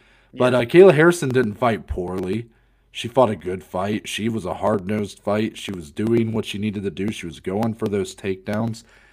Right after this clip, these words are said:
Speaker 1: She got, she honestly was very competitive on the feet, I thought. I thought
Speaker 2: Yeah.
Speaker 1: Kayla Harrison landed some really good strikes. And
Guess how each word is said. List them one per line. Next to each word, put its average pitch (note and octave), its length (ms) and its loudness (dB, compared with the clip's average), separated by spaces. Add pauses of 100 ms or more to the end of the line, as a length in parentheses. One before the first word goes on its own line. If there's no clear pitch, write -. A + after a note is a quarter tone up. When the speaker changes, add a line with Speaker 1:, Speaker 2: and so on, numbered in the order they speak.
(100)
Speaker 1:
She - 200 -8
got, A2+ 440 -2
she A2 300 -8 (160)
honestly C#3 340 2
was G#2+ 160 -4
very C#3 240 2
competitive A2+ 680 -4
on E2+ 160 -10
the E2 40 -14
feet, F2 440 -12
I A#2 140 0
thought. D#2 380 -10 (480)
I A#2 100 -4
thought A#2+ 260 -2
Speaker 2:
Yeah. A#2 80 -2
Speaker 1:
Kayla G2 100 -2
Harrison G2 400 -6
landed F#2 260 -8
some F#2 240 -8
really B2+ 220 6
good E2+ 240 -8
strikes. E2+ 560 -10
And F#2 320 -6